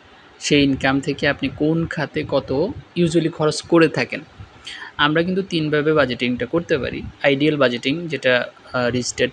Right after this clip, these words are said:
পুয়ার ড্যাডেও বলা আছে, পার্সোনাল ফাইন্যান্স ম্যানেজমেন্টের বিভিন্ন বই থেকে নেয়া, সেটা হচ্ছে ফিফটি থার্টি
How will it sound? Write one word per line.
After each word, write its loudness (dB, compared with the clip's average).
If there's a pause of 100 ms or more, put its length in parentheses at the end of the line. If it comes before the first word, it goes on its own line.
পুয়ার -2
ড্যাডেও 0
বলা 2
আছে, -2 (200)
পার্সোনাল -2
ফাইন্যান্স -2
ম্যানেজমেন্টের -4
বিভিন্ন -2
বই -6
থেকে -6
নেয়া, -2 (560)
সেটা 6
হচ্ছে 0
ফিফটি -6
থার্টি -2